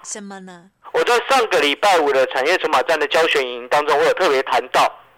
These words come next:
Speaker 1: 嗯，嗯。
Speaker 2: 美国的四百二十亿，你现在选股、选网通的重点就是美国营收占比最，越高的越好。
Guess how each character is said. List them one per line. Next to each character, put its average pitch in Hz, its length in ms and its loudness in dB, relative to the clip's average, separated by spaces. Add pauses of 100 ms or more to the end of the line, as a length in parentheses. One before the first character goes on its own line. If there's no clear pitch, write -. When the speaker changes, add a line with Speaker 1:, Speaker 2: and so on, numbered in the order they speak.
(160)
Speaker 1:
嗯， 294 240 -18
嗯。 196 380 -20
Speaker 2:
美 165 440 2
国 165 140 -2 (180)
的 170 320 2 (140)
四 254 160 0
百 131 260 2
二 165 180 2
十 147 200 0
亿， 185 160 0
你 139 160 -6
现 233 120 0
在 214 320 2
选 160 440 0
股、 127 280 -2 (120)
选 143 280 0
网 139 280 2
通 214 180 0
的 202 100 2
重 - 280 0
点 143 180 -2
就 202 180 0
是 196 80 -2 (360)
美 180 320 2
国 185 200 2
营 208 240 2
收 240 220 2
占 208 220 2
比 139 140 0
最， 240 200 2 (140)
越 240 160 2
高 208 200 2
的 202 80 2
越 220 180 2
好。 - 200 -2